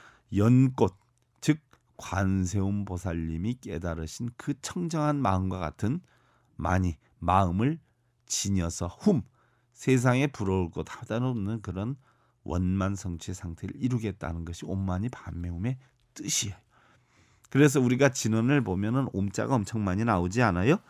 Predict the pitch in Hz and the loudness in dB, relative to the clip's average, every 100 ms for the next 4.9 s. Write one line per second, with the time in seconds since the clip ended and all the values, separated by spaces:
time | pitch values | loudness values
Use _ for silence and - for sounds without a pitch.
0 | - - _ 165 165 160 139 131 120 110 | -20 -20 _ 4 6 6 4 2 2 2
1 | 101 - 95 90 113 120 - - - - | -2 -2 0 4 4 4 0 -12 -20 -20
2 | _ 98 95 90 - 123 135 127 98 95 | _ 0 2 2 6 8 8 6 4 6
3 | 107 123 - 90 92 98 98 - 185 160 | 4 2 -2 -4 0 0 -2 -4 -2 0
4 | 147 113 104 95 87 87 82 95 139 | 0 -2 0 0 0 -2 -4 -6 -6